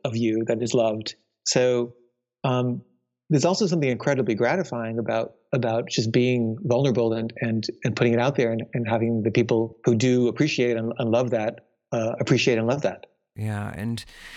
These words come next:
Speaker 2: I mean, you, you've been making films for, for, for so long, and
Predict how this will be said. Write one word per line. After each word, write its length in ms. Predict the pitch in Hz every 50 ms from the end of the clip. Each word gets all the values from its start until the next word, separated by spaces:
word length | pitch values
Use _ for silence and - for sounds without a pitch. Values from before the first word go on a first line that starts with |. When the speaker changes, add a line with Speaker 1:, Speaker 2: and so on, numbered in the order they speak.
| - -
Speaker 2:
I 40 | - -
mean, 140 | 127 131 139
you, 120 | 147 143
you've 280 | 101 107 135 151 160 147
been 420 | - 185 180 175 165 147 123 82
making 360 | - 123 131 - 143 127 104 - _
films 320 | - 104 107 107 107 101
for, 140 | - - 92
for, 120 | 90 98
for 260 | - - - - - 95
so 300 | - - - 113 113 107
long, 340 | 101 110 123 123 113 110
and 180 | 107 101 98 -